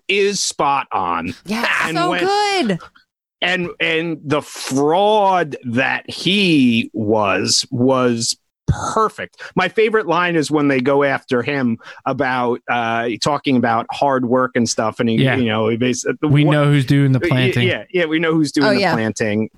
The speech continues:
Speaker 1: a-, as he's sleeping with his slave.
Speaker 2: Yep.
Speaker 3: Yeah.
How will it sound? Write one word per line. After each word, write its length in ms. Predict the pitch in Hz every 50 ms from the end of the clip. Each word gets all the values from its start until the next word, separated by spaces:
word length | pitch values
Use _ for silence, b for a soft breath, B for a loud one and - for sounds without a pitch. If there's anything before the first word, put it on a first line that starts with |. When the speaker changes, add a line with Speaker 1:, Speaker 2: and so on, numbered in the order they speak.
| _
Speaker 1:
a-, 160 | 151 156 156 - -
as 240 | 165 170 175 160 -
he's 220 | 175 170 156 -
sleeping 800 | - - - - 160 160 - - 147 127 120 117 113 110 113 123 - _ _ _ _
with 420 | 117 113 113 123 123 113 110 - _ _ _ _ _ _ _ _ _ _ _ _ _ _ _ _ _
his 260 | - - 117 104 95 -
slave. 260 | - - 85 78 - - _ _
Speaker 2:
Yep. 200 | 185 196 180 - _ _ _ _
Speaker 3:
Yeah. 260 | 147 117 117 -